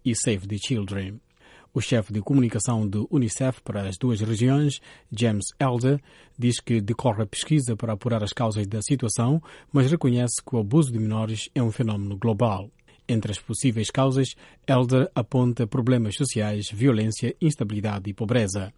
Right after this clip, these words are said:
Elder diz que a solução requer a intervenção de todos, famílias, pais e governo.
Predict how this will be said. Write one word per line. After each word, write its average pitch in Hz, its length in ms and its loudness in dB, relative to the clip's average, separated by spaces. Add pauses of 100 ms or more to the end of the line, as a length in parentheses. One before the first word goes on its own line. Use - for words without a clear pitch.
(280)
Elder 175 360 4
diz 123 200 0
que - 80 -6
a 113 40 0
solução 120 400 -2
requer 110 320 -2
a - 20 0
intervenção 110 560 0
de 101 100 -4
todos, 107 480 2 (260)
famílias, 113 680 0 (180)
pais 107 880 -2
e 113 320 2 (140)
governo. 110 600 -2